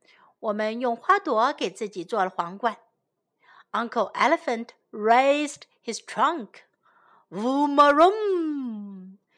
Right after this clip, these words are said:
象叔叔抬起了象鼻子，吼叫了起来。"I raised my trunk. Vroom-a-vroom!" 我也抬起了象鼻子，吼叫道。"We were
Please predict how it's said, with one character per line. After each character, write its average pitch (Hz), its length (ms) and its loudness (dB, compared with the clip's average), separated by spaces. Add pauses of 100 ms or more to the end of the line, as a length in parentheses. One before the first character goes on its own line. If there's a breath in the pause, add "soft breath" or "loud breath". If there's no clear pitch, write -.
(220)
象 214 240 -4
叔 233 140 -4
叔 220 160 -4
抬 214 260 -2
起 302 160 -6
了 247 100 -2
象 262 320 -2
鼻 240 220 -10
子， 240 300 -2 (160 loud breath)
吼 180 320 0
叫 208 260 -4
了 170 80 -10
起 190 220 -16
来。 196 260 -18 (840 loud breath)
"I 277 200 8 (160)
raised 294 500 2
my 285 320 2
trunk. 196 420 -4 (580)
Vroom-a-vroom!" 508 1700 0 (480 soft breath)
我 262 180 2
也 359 180 2
抬 269 240 -4
起 302 160 -8
了 269 120 -6
象 277 260 -4
鼻 254 160 -10
子， 254 360 -4 (240 loud breath)
吼 214 300 2
叫 208 300 0
道。 196 280 -6 (1120 loud breath)
"We 247 180 4
were 277 500 0